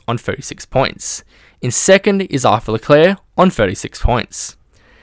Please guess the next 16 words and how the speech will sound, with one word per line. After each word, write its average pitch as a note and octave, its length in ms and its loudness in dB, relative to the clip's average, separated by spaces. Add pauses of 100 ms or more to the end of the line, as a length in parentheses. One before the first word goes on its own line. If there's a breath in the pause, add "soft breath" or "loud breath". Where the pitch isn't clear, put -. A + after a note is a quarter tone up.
(260 soft breath)
In C3 120 0
third E3+ 500 2
is C3+ 160 -2
Roman A2 200 0
Stanek D3 500 0
on A2+ 60 -10
thirty-three - 500 -2
points. - 560 0 (640 soft breath)
In B2+ 140 -2
fourth F3 520 2
is A#2+ 140 -6
Jack A#2+ 220 2
Crawford A#2+ 500 0
on A2 100 -12
thirty-two - 500 -2
points. - 500 0